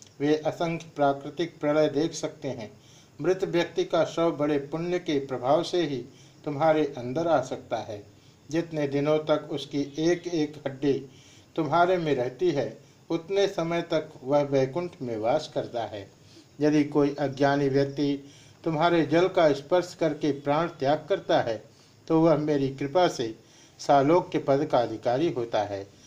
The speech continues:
अथवा कोई कहीं भी मरे, यदि मरते समय जिस किसी प्रकार से भी तुम्हारे नाम का स्मरण हो जाता है, तो उसे मैं सालोक्य पद प्रदान करता हूँ। ब्रह्मा के आयु पर्यंत वह वहाँ रह सकता है।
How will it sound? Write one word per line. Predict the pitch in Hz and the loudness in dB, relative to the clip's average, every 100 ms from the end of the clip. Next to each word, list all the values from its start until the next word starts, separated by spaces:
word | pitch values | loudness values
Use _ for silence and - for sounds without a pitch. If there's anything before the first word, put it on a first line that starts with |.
| - - | -20 -6
अथवा | 156 156 156 139 | -2 0 2 2
कोई | - 151 147 | 2 2 2
कहीं | 147 143 185 | 0 0 2
भी | 170 180 | 2 2
मरे, | 156 127 113 - - - _ - | 2 2 0 -8 -20 -20 _ 0
यदि | 165 170 | 2 2
मरते | 156 160 156 190 | 4 2 4 2
समय | 170 175 165 | 2 0 0
जिस | 139 175 170 | 2 2 0
किसी | - 170 165 | -4 -2 -2
प्रकार | 156 147 151 156 | -2 0 4 4
से | 156 165 | 4 0
भी | 147 120 110 - - - - | -2 -2 -8 -12 -20 -20 -8
तुम्हारे | 143 143 151 135 | -2 4 4 4
नाम | 117 135 160 | 0 0 0
का | 165 151 123 | 0 0 0
स्मरण | - 131 156 196 | -2 -2 0 0
हो | 156 | 0
जाता | 135 123 - 127 | 0 0 2 0
है, | 107 104 - - - _ - | 0 -2 -4 -18 -20 _ 0
तो | 151 | 2
उसे | 151 139 151 | 2 -2 0
मैं | 139 127 | 0 0
सालोक्य | 117 113 120 147 156 131 127 - | 0 0 2 0 -2 -6 -6 -2
पद | 170 170 | -2 -2
प्रदान | 123 120 131 135 | -4 -2 -2 -2
करता | 117 104 113 | -6 -6 -6
हूँ। | 104 101 - - - - - - - 139 | -8 -10 -18 -20 -20 -20 -20 -20 -16 -4
ब्रह्मा | 151 170 160 170 | 0 2 2 0
के | 165 156 147 | 0 0 4
आयु | 143 165 | 6 6
पर्यंत | 160 156 156 160 160 160 | 4 2 2 0 -2 -4
वह | 135 135 | 0 0
वहाँ | 120 120 156 | 0 0 0
रह | 135 | 2
सकता | 151 165 156 113 | 0 -2 -4 -2
है। | 101 98 95 | -2 -4 -12